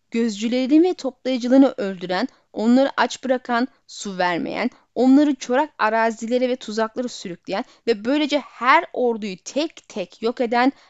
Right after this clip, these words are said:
erkek postu giymiş bir kadın olan Jiyatar Zehen'in altında birleştirdi. Sonunda atları Lobo'nun kendi ordusuna saldırdı ve, ve o kadar korkunç bir katliam gerçekleştirdi ki yirmi fersah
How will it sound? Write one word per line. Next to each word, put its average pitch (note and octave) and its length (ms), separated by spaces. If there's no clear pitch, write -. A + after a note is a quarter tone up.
erkek G3 520
postu - 280
giymiş F3 340
bir F3 100
kadın A#3+ 360
olan B3 320
Jiyatar G3+ 640
Zehen'in A3+ 480
altında F#3+ 420
birleştirdi. F#3 580
Sonunda D4 500
atları C4+ 600
Lobo'nun C4+ 460
kendi C4+ 440
ordusuna C#4+ 380
saldırdı C#4+ 600
ve, C#4+ 40
ve C4+ 100
o - 140
kadar D4 460
korkunç B3 520
bir B3 60
katliam G#3 640
gerçekleştirdi A3 840
ki A#3 100
yirmi A#3 300
fersah A3 420